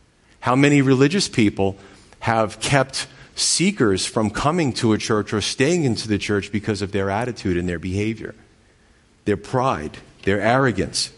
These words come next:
Remember, Jesus perf-, purposely told the parable of the Pharisee and the tax collector.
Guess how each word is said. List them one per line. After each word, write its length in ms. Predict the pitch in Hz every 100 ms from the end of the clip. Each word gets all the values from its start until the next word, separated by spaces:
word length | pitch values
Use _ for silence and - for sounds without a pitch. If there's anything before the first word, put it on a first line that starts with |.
| - - - _ _ _ _ _ _ _ _ -
Remember, 380 | 104 127 135 104
Jesus 400 | 123 139 123 -
perf-, 360 | - 147 147 - - - -
purposely 480 | 147 147 151 - 127
told 400 | - 139 135 117
the 80 |
parable 480 | 117 135 143 135 123
of 100 | 110
the 60 | 110
Pharisee 580 | - 123 135 127 127 113
and 80 |
the 60 | 110
tax 340 | 107 147 160
collector. 480 | - 117 87 82 76